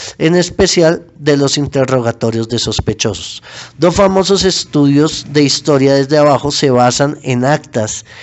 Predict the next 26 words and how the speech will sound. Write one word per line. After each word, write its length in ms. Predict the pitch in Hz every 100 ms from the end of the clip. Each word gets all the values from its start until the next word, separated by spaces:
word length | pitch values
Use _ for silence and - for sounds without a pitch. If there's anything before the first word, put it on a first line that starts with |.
| - - -
inquisitoriales. 2000 | 175 175 170 170 170 156 151 - - 143 135 127 120 131 120 104 90 - - _ - - - _ -
El 460 | 151 139 131 - -
Montai-, 1080 | 123 143 139 143 - 156 151 165 180 196 196 - - - - - - - - - - - - -
espacio, 680 | - - 101 92 120 147 165 - - - - - - - - _ - - - - -
Montailou 760 | 139 139 151 156 180 170 - -
de 220 | - 127
Roux 280 | 127 131 135
Laudier, 600 | 139 156 156 160 156 170 - - - _
mil 160 | - 147
novecientos 440 | 151 151 160 160 160
setenta 340 | 151 170 175
y 60 | 165
cinco, 300 | 165 147 156
analizado 420 | 147 127 117 123
en 60 |
el 100 | 135
capítulo 640 | 143 139 - - 135 143 151
dos, 260 | 143 135 - - -
y 100 | -
El 200 | 160 151
queso 260 | - 160 156
y 80 | 165
los 200 | 160 147
gusanos 520 | 147 147 135 135 135
de 180 | 127 120
Ginsburg, 580 | 110 147 151 113 107